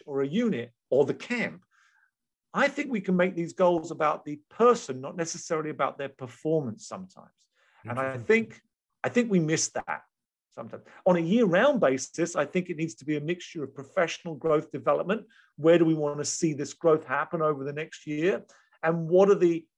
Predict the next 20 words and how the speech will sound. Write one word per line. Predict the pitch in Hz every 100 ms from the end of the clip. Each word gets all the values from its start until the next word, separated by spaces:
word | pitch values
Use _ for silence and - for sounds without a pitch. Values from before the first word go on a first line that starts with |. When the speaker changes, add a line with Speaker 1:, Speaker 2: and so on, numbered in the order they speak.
| -
Speaker 1:
specific | - - - 175 - - 233 240 233 233 -
areas? | 190 196 156 123 120 120 - _ _ _ _ -
And | 151
it | 180
needs | 196 240 -
to | 170
be |
far | 165 - 196 190
more, | 180 170 156 147 _ _ _ _ _ _ _ _ - 147
uh, | 143 -
I | 170
don't | 226
like | 226 196
the |
word | 175 160
regimented, | 135 165 175 185 190 185 190 190 -
but | 170
maybe | 147 156 175 202 185 175 170 165 _ _ _ _ _ _ -
far | 175 165 165
clearer | - - 175 165 113 90